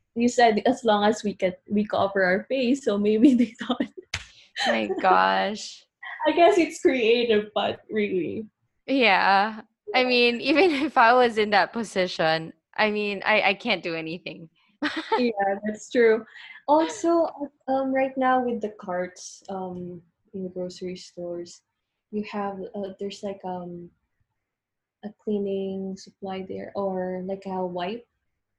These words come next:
Speaker 1: where you can use. And then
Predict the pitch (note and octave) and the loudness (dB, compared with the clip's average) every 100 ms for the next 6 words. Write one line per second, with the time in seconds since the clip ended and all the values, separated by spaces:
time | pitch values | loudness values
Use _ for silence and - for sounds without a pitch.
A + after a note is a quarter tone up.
0 | - G3 G3 G3 F#3+ F#3+ F#3+ F#3 - - | -8 -6 -4 -6 -6 -4 -6 -8 -14 -20
1 | _ _ _ _ _ _ - F#3+ F#3+ F#3 | _ _ _ _ _ _ -12 -8 -6 -6
2 | F#3 F#3 F3+ F3+ F3+ F3+ F3+ | -4 -4 -4 -6 -6 -8 -10